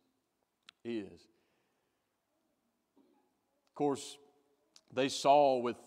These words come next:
with vision as God had given them the impact that this little child named Jesus would have on the world. He had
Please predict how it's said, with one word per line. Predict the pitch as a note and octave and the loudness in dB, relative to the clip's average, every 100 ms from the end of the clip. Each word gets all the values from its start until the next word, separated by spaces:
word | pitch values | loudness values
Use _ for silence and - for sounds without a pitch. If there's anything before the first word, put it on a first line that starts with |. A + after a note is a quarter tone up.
| - | -18
with | A#2 G#2+ | -12 -10
vision | G#2 D#3 D#3 C3+ B2+ | 0 2 2 -2 -8
as | G#2+ | -2
God | C#3 D3 C#3 | 2 4 2
had | A2+ | 0
given | C#3 D3+ C3+ | -2 -2 -2
them | C#3 D3 B2 F#2+ - _ _ _ _ - | -4 -4 -6 -12 -20 _ _ _ _ -10
the | A2+ | -4
impact | D3+ E3+ D3 C#3 A2 | -2 2 4 4 2
that | B2 | -6
this | C3 | -6
little | C#3+ B2 | -4 -6
child | - C#3 C#3 B2+ A2+ | -2 0 2 2 0
named | A#2 A#2 G#2+ | -6 -12 -8
Jesus | C#3 D3 A#2 A#2+ | -6 -6 -10 -10
would | A2+ | -4
have | C3 C3+ A#2 - - _ _ _ _ _ _ _ _ | -2 -2 -4 -8 -20 _ _ _ _ _ _ _ _
on | B2 B2+ | -6 -4
the | |
world. | A2+ C3 C#3 B2 | -2 0 0 0
He | C3+ | -2
had | C#3+ C3+ A#2 F#2+ | 2 2 0 -6